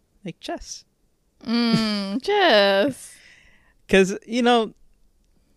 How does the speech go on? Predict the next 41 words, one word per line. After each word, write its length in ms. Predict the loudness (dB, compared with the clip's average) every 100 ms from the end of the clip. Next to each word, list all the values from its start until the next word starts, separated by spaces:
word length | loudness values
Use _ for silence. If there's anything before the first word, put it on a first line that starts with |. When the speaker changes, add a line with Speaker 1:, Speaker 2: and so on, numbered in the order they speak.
| _ _ _ _ _
Speaker 1:
I 120 | 2 4
won't 200 | 4 4
Speaker 2:
Uh, 20 |
Speaker 1:
go 140 | 4
in 120 | 4 4
depth, 320 | 4 4 -2 _ _ _ _ _ -10
Speaker 2:
uh. 40 | 2
Speaker 1:
but 340 | 4 4 2 -4 _ _ _ 4
I 180 | 6
used 180 | 6 2
to 80 | -4
play 180 | -4 -4
a 40 |
shit 500 | -2 -2 0 -2 -4
ton 160 | -8 -8
of 80 | -8
chess 320 | -8 -10 -8
when 100 | -10
I 80 | -10
was 120 | -10
younger. 400 | -10 -10 -12 -16 _ _ _ -8
A 80 | -4
Speaker 2:
Right. 200 | -2 -2
Speaker 1:
lot. 360 | 0 0 -2 -8 _ _ _ _ _
Speaker 2:
Right. 300 | -14 -12 -14
Speaker 1:
From 220 | -8 -4 0
age, 260 | 0 0
like, 440 | -2 0 0 -4 -16 _ _ _ _ -2
eight 300 | 0 0 -4 _ _
to 140 | -10 -10 _ -6
fifteen, 640 | -6 -6 -8 -6 -6 -10 _ -10
I 60 |
used 140 | -8 -8
to 40 |
play 180 | -6 -4
a 60 | -4
lot 380 | -8 -8 -8 -10
of 80 |
chess. 520 | -12 -12 -10 -10 -12 -14 _ _ _ -20 _ -8
I 80 | -4
stopped 680 | -2 -2 0 0 -2 _